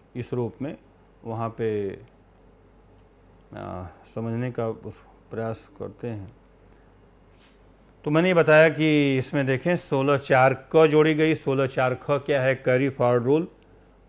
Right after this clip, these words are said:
अब इसके पश्चात आप देखें, इसमें एक संशोधन हुआ है इंपॉर्टेंट, जो मैंने हाईलाइट किया है,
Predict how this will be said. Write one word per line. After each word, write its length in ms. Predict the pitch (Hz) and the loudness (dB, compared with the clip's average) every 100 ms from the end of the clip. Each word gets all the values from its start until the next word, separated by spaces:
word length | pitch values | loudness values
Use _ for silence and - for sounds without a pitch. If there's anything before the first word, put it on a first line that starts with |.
| _ | _
अब 300 | - 208 202 - | 2 2 0 -8
इसके 260 | 160 - | -6 -2
पश्चात 720 | 185 175 160 170 165 170 - - | 0 0 2 6 6 4 -4 0
आप 280 | 147 156 156 170 170 170 175 | 4 4 2 4 6 8 6
देखें, 420 | 156 143 - 165 160 | 4 0 0 0 0
इसमें 400 | 151 165 165 170 - _ _ _ _ _ _ _ _ _ - - _ _ _ | -2 -2 -2 -4 -10 _ _ _ _ _ _ _ _ _ -20 -20 _ _ _
एक 180 | 143 175 | -2 -2
संशोधन 540 | - 156 139 147 156 147 | 0 -4 -2 -2 0 0
हुआ 240 | 135 131 | 0 0
है 120 | 123 | 0
इंपॉर्टेंट, 440 | 123 120 131 156 147 | -4 -2 0 0 -2
जो 80 | |
मैंने 180 | 139 139 | -2 -2
हाईलाइट 440 | 131 120 123 131 131 | -2 -2 -4 -6 -4
किया 220 | 127 117 | -2 -2
है, 200 | 110 | -4